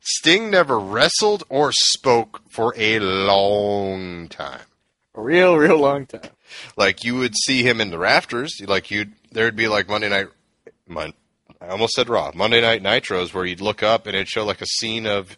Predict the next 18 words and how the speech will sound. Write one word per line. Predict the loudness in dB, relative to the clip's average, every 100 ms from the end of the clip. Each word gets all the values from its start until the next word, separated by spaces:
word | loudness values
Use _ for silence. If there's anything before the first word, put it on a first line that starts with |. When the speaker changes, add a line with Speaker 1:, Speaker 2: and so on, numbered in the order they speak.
| _
Speaker 1:
him | -8 -6
walking | -2 0 0 0 -6
in | -6
the | -6
rafters | -2 0 -2 -6 -10
above, | -4 0 2 0
like | -6 -6
Batman, | -4 -4 -4 -8 -8 -14 -20 -18 -12
but | -4
that | -4
was | -4 -4
it. | -6 -6 _ _ _ _ _ _ _ _ _ _ _ _ 4
However, | 6 6 4
other | 4 4 4
times, | 0 0 -2 -6 _ -20 _
he'd | -6 -4
rappel | -4 0 0
down. | 0 -6 -8